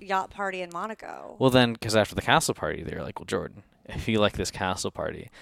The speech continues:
Speaker 2: you might love this four-story yacht party."
Speaker 1: This is like when Netflix recommend, if you like this, like, cat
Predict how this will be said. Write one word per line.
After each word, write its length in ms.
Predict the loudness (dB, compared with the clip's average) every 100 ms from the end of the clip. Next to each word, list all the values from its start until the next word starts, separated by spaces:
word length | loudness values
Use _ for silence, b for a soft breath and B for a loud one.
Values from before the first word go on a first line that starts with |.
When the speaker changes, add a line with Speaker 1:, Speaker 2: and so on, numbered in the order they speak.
| B B
Speaker 2:
you 140 | -8 -6
might 420 | -2 2 4 4
love 280 | 2 0 0
this 180 | -4 -4
four-story 680 | -6 -6 -4 -6 -8 -8
yacht 260 | -4 -4 -4
party." 340 | -6 -8 -4
Speaker 1:
This 180 | -2 4
is 180 | 4 8
like 200 | 6 8
when 200 | 6 6
Netflix 520 | 6 6 4 2 0 -8
recommend, 460 | 0 0 2 2 2
if 80 | 0
you 260 | 0 2 6
like 260 | 8 6
this, 280 | 4 2 4
like, 240 | 0 0
cat 460 | -4 4 8 8 6